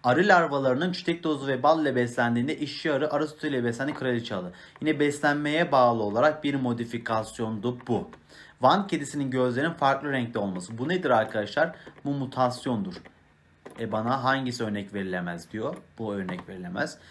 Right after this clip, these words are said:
İnsanın teninin bronzlaşması ışık ve sıcaklık etkisiyle gerçekleşmiş olan bir modifikasyondur. On dokuzuncu sorunun cevabı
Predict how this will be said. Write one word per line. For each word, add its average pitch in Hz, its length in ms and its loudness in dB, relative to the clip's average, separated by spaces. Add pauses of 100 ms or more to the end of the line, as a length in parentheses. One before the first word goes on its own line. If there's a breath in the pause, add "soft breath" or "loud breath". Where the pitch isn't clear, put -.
(260 loud breath)
İnsanın 151 460 2
teninin 156 380 0
bronzlaşması 127 880 2 (100)
ışık 147 380 -4
ve 143 100 0
sıcaklık 135 540 -2
etkisiyle 117 500 -4
gerçekleşmiş 110 760 -4
olan 139 260 0
bir 131 80 -2
modifikasyondur. 104 960 -6 (380 loud breath)
On 139 220 -2
dokuzuncu 123 420 -4
sorunun 104 280 -8
cevabı 123 400 -2